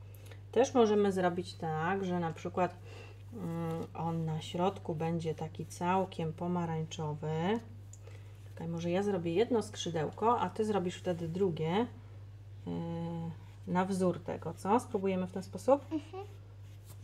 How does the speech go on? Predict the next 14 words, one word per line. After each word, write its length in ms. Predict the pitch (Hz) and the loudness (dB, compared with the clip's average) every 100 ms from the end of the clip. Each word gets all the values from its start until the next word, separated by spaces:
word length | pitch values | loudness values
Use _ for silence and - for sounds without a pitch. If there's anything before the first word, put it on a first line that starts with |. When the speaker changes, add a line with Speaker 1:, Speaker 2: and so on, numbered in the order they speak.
| - | -10
Speaker 1:
Bo 200 | 185 175 | -6 -2
ja 160 | 170 196 | 0 0
tak 220 | 202 180 | -2 -6
sobie 320 | - 196 185 | -2 -2 -2
pomyślałam, 880 | 175 165 165 - 175 - - 180 226 277 - - - - - | -2 -4 -4 -6 -6 -4 2 6 6 4 -4 -12 -12 -10 -4
że 300 | 175 208 277 | 2 6 8
możemy 460 | 233 180 226 247 | 8 8 6 6
zrobić, 560 | 185 185 233 226 196 - | 6 6 6 6 0 -2
e, 40 | - 180 185 185 - | -6 -6 -6 -8 -6
to 640 | 180 170 156 156 180 254 - - - - - - - - - - - - - - - - - - - | -2 0 0 0 2 2 0 -14 -14 -14 -16 -14 -14 -14 -16 -16 -14 -14 -14 -14 -14 -12 -8 -8 -6
też 300 | - 240 247 | 4 4 4
z 100 | - | -2
takim 420 | - 208 - 202 185 | -2 -2 2 0 0
przejściem 1040 | - - 233 220 196 - - 180 190 240 | -4 6 8 10 8 0 -2 4 6 6